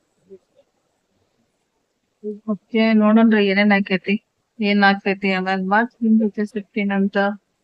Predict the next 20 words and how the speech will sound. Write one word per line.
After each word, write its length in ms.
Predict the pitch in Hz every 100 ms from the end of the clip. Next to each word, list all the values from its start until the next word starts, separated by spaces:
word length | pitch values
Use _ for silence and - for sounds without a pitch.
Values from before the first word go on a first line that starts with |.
| _ _ _ _ _ -
ಇನ್ನು 200 | 202 214
ನಾಷ್ಟಾ 420 | 190 202 - 226
ಇಲ್ಲ, 240 | 208 196
ಚಾ 300 | 208 220 202
ಕುಡ್ದ್ 300 | 208 226 208
ಬಂದೆ 260 | 196 190 202
ಅಷ್ಟೇ. 400 | 190 - 208 196
ಈಗ 200 | 185 202 269 190 190 185 156 156 _ _ _
ಟೈಮ್ 280 | 202 208 208
ಎಷ್ಟಾಗೈತೆ 540 | 208 - 208 202 208
ಅಂದ್ರ 200 | 202 208 240 269 220 214
ಒಂಬತ್ತು 380 | 190 202 214 202
ಆಗೈತಿ. 480 | 190 185 220 269 392 403 _ 202
ನಾಷ್ಟಾ 520 | 208 196 190 - 208
ಅದ್ 100 | 196
ಏನೂ 240 | 185 190 196
ಮಾಡಿಲ್ಲ, 360 | 180 175 175 208 254 _ _ _ _ _ 190
ಬರೇ 200 | 196 202
ಚಾ 240 | 214 196
ಕುಡ್ದೀನಿ. 480 | 202 214 202 208 247